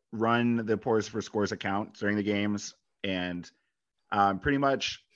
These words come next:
we do it day of every time, and, like,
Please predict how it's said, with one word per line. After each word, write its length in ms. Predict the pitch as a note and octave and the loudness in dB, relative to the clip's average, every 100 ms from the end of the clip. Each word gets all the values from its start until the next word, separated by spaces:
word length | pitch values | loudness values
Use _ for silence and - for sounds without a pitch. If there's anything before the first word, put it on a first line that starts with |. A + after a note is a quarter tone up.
| - | -12
we 220 | A#2 A2+ | -2 0
do 180 | G#2 A#2+ | 6 8
it 140 | A#2+ G2 | 8 8
day 220 | A2+ A#2+ | 8 10
of 220 | A#2+ A#2 | 10 10
every 260 | A#2 A2 A#2+ | 6 4 2
time, 500 | B2 A2+ A2 G#2+ G#2 | 2 2 4 0 -4
and, 260 | G#2 G2 F2+ | -6 -8 -8
like, 340 | F#2+ F2+ - | -8 -8 -10